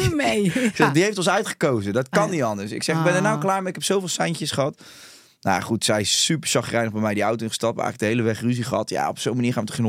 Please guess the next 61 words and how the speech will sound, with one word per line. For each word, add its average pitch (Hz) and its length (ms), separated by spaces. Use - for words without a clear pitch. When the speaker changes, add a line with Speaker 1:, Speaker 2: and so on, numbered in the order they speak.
Speaker 2:
hond 127 140
halen, 104 260
doe 113 100
even 113 200
rustig. 120 380
En 113 80
wat 113 120
ben 120 120
je, 117 120
wat 113 200
ben 117 120
je 113 160
dwingend 120 540
en 110 80
dit 117 180
en 110 60
dat." 110 160
Ik - 60
zeg, - 140
"Schat, 143 240
je 123 80
moet 147 160
mij 147 140
heel 135 180
even 117 180
vertrouwen. 117 380
Er 107 60
is 120 100
iets 185 100
Speaker 1:
Ja. 208 100
Speaker 2:
met 196 120
het 151 80
beest, 120 280
ik 101 100
wil 117 180
deze. 90 400
En 98 120
jij 104 280
ook." - 160
En 131 200
toen, 156 120
eh, 143 60
nou 123 200
ja, 101 240
goed, 101 200
lang 104 180
verhaal 104 220
kort, 107 220
toen 104 100
zijn 104 120
we 101 60
daar 104 100
naar 107 80
binnen 107 200
gegaan. 95 420
Waren 95 260
er 95 80
nog, 98 260
eh, 87 180
tien 101 220
pups. 98 340